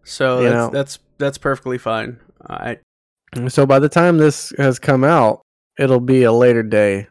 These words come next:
Speaker 2: than it is today. So let's jump into it. I'm
Speaker 1: Yeah,
Speaker 2: so
Speaker 1: yeah.
Speaker 2: good
Speaker 1: Um,
Speaker 2: today.
Speaker 1: we
Speaker 2: <sighs>
Speaker 1: are, we're, we're, <laughs> we are into the sixth gen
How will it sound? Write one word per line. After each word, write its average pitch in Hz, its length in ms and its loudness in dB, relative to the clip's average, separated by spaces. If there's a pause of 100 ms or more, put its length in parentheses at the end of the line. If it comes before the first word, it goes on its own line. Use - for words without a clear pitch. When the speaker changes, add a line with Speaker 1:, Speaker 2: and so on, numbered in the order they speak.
Speaker 2:
than 107 160 -4
it 101 100 -6
is 104 180 -8
today. - 440 -10 (240)
So - 160 -2
let's 135 200 2
jump 131 340 0
into 107 320 0
it. - 200 -6 (240)
I'm 165 180 -2
Speaker 1:
Yeah, 277 140 0
Speaker 2:
so - 400 -6
Speaker 1:
yeah. 190 240 6
Speaker 2:
good 127 340 2
Speaker 1:
Um, 185 180 6
Speaker 2:
today. 170 160 -4 (320)
Speaker 1:
we 165 300 4
Speaker 2:
<sighs> - 0 -
Speaker 1:
are, 202 380 8
we're, 165 240 2
we're, 180 260 4
<laughs> - 720 -2 (280)
we 247 180 2
are 233 180 6
into 226 260 2
the 233 120 0
sixth - 380 -2
gen 240 220 4